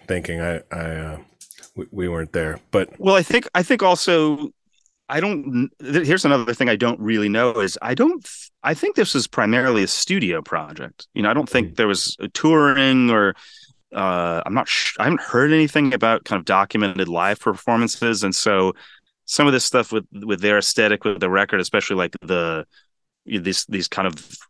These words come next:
Speaker 2: um, abstract, you know, f-, the, like, f-,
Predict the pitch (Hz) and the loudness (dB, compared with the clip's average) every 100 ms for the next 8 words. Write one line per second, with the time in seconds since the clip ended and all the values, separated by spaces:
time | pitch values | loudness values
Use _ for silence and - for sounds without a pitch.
0 | - 87 80 78 78 - 95 90 - - | -12 -8 -6 -8 -10 -4 -4 -4 -6 -2
1 | 101 90 - - 95 82 - _ _ - | 0 0 -4 -4 -4 -4 -12 _ _ -20
2 | - - - - _ - - 90 - - | -16 -14 -14 -18 _ -20 -6 -6 -6 -14